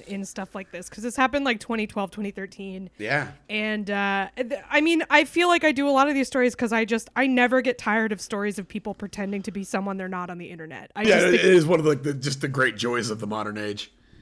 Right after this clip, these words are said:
Speaker 1: It's just timeless. It just, it, it b-,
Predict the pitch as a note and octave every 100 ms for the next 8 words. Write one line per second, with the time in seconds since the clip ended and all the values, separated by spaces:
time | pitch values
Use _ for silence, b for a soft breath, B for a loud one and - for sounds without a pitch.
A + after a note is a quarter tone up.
0 | b b b F4+ G4 - G4+ - - F#4
1 | A4 C#4+ E3 - - C#4 C#4+ D4+ E4 -
2 | - C#4+ D4+ _ C#4+ C#4+ G#3+ _ _